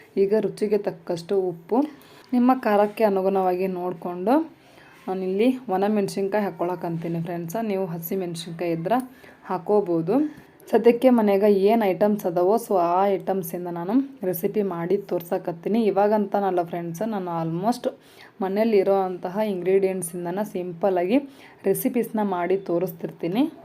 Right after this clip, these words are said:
ಓಕೆ, ನಂತರ ಮಿಕ್ಸಿ ಜಾರ್ಗೆ ಒಂದು ಸ್ವಲ್ಪ ನೀರು ಹಾಕ್ಬಿಟ್ಟು ನುಣ್ಣಗೆ ರುಬ್ಕೊಂಡು ಬರಬೇಕು ಮಸಾಲೆ ಎಲ್ಲನೂ. ನಂತರ ನಾನು ಉಳ್ಳಾಗಡ್ಡಿ ಮತ್ತು, ಆ,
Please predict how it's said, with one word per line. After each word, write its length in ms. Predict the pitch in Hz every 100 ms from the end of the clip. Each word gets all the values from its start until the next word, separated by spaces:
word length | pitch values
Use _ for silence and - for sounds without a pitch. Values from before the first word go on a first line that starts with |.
| - -
ಓಕೆ, 240 | 233 285
ನಂತರ 440 | 269 226 208 196 214
ಮಿಕ್ಸಿ 320 | 202 170 226
ಜಾರ್ಗೆ 320 | 196 190 185
ಒಂದು 140 | 208 190
ಸ್ವಲ್ಪ 420 | 170 190 208 220
ನೀರು 340 | 202 180 180
ಹಾಕ್ಬಿಟ್ಟು 420 | 170 170 170 170
ನುಣ್ಣಗೆ 580 | 185 180 190 185 180 185
ರುಬ್ಕೊಂಡು 540 | 185 170 - 180 185 202
ಬರಬೇಕು 460 | 185 175 170 175
ಮಸಾಲೆ 540 | 208 175 170 175 175 165
ಎಲ್ಲನೂ. 600 | 160 165 170 240 285 - - - -
ನಂತರ 300 | 190 170 185
ನಾನು 600 | 185 175 175 233 226 180
ಉಳ್ಳಾಗಡ್ಡಿ 420 | 175 175 170 170
ಮತ್ತು, 300 | 190 170 165
ಆ, 540 | 170 - 180 175 175